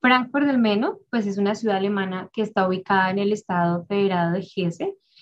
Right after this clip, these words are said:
Eh, pues se considera como la ciudad más poblada y a su vez se sitúa en el quinto puesto de las ciudades con estas características, eh, en el país.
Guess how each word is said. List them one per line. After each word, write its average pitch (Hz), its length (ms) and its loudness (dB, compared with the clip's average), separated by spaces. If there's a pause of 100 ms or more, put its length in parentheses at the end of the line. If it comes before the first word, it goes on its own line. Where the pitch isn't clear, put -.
(300)
Eh, 196 540 6
pues 196 180 2
se 202 100 0
considera 196 520 0
como 208 220 -2
la 196 300 0
ciudad 185 480 -4
más 190 360 -2
poblada 208 580 0
y 226 120 -2
a 233 80 0
su 262 180 -4
vez 262 280 -2 (340)
se 247 80 -2
sitúa 240 380 0
en 233 100 2
el 226 120 -4
quinto 196 320 -4
puesto 202 260 -2
de 208 100 2
las 208 180 -2
ciudades 175 280 0
con 196 180 -6
estas 170 400 -2
características, 185 840 -4
eh, 175 360 4
en 185 120 6
el 175 120 6
país. 247 360 4